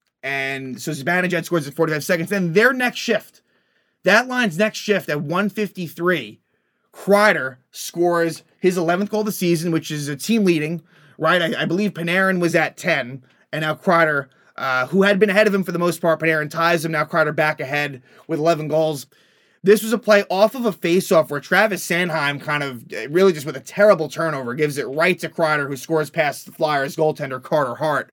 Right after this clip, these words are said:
So a quick two nothing Ranger lead. And then I believe the Rangers, their third, their next shift, they almost scored. I can't remember who it was. It might have been,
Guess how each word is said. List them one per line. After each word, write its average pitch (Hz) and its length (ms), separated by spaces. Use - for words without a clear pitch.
So 202 180
a 170 140
quick 233 320
two 240 120
nothing 196 160
Ranger 196 240
lead. 190 240
And 196 80
then 285 200
I 196 120
believe 247 260
the 196 80
Rangers, 214 540
their 220 300
third, 262 420
their 240 160
next 208 380
shift, - 400
they 202 160
almost 190 380
scored. 110 360
I 160 60
can't 233 140
remember 294 180
who 247 140
it 220 40
was. 190 220
It 165 80
might 214 240
have 269 100
been, 226 380